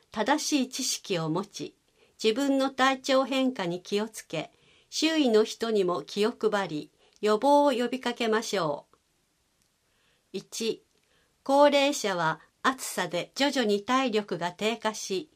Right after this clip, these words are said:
室内でも熱中症になることがあります。節電中でも適切にエアコンを使いましょう。二、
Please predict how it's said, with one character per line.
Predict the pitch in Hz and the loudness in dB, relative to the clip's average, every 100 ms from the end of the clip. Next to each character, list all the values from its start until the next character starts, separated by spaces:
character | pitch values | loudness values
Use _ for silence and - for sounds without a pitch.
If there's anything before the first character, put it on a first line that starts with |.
| _ _ _ - | _ _ _ -16
室 | - - 302 | -12 2 4
内 | 285 262 | 6 4
で | 196 | 2
も | 185 175 | 0 2
熱 | 180 214 - | 0 -2 -6
中 | 285 302 | -2 0
症 | 302 285 285 | 0 0 0
に | 269 | 2
な | 285 | 2
る | 277 | 0
こ | 262 196 | -4 -6
と | 208 | -4
が | 175 151 | -4 -4
あ | |
り | 151 156 | -4 -6
ま | 151 | -6
す。 | - - _ _ _ _ _ _ _ _ _ _ _ | -10 -20 _ _ _ _ _ _ _ _ _ _ _
節 | - 214 214 254 | -6 -6 -2 0
電 | 254 254 | 2 2
中 | 254 247 240 | 2 -2 0
で | 233 | 0
も | 202 175 - _ - | 0 -2 -4 _ -6
適 | 220 - | -6 -4
切 | - 302 285 277 | -2 -2 -2 -2
に | 269 - | 0 0
エ | 254 | -2
ア | 262 | -2
コ | 247 240 | 2 4
ン | |
を | 233 | 4
使 | 240 - 220 | 0 -2 0
い | 208 | 2
ま | 208 | 0
し | - 190 | -2 -4
ょ | 160 - - _ _ _ _ _ _ _ _ _ _ _ _ _ _ _ _ _ - | -4 -6 -16 _ _ _ _ _ _ _ _ _ _ _ _ _ _ _ _ _ -4
う。 | |
二、 | 214 220 - | -2 0 -2